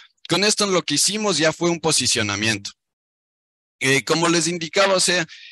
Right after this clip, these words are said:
este es un caso súper práctico y lo que, el tiempo mayor que dejamos en cada uno de los puntos era de una hora. Una hora de rastreo con estas, eh, con estos parámetros.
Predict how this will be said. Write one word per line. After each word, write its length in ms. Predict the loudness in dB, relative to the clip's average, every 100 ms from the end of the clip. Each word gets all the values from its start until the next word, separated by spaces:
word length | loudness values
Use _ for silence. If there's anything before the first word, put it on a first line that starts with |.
| -4
este 280 | -2 0
es 80 | -2
un 100 | -2
caso 260 | 0 0 0
súper 320 | -2 -2 -4
práctico 640 | 0 -2 -2 -2 0 0 -2
y 180 | 0 2
lo 180 | 2
que, 440 | 0 0 2 2 0
el 200 | -2 -4
tiempo 440 | -2 0 0 0
mayor 300 | 0 2 2
que 100 | 0
dejamos 400 | -2 0 -2 -2
en 100 | -2
cada 240 | 2 2 2
uno 180 | 0
de 60 | 0
los 160 | 2 0
puntos 460 | -2 0 0 -2 -6 -20 -4
era 260 | 0 2
de 100 | 2
una 280 | 2 2 2
hora. 260 | 2 -2 -10 _ _ -2
Una 220 | 0 0
hora 160 | -2
de 120 | -2 0
rastreo 400 | 0 0 -2 -2
con 220 | 0 2
estas, 1080 | 0 2 2 4 2 0 -2 -2 -4 -4 -6 _ _
eh, 720 | -2 0 0 -2 -2 -4 -8 -14 _ _ _ _ _ _ _ _ _
con 160 | -2 0
estos 260 | 0 -2
parámetros. 720 | 0 0 2 0 -6 -16 -16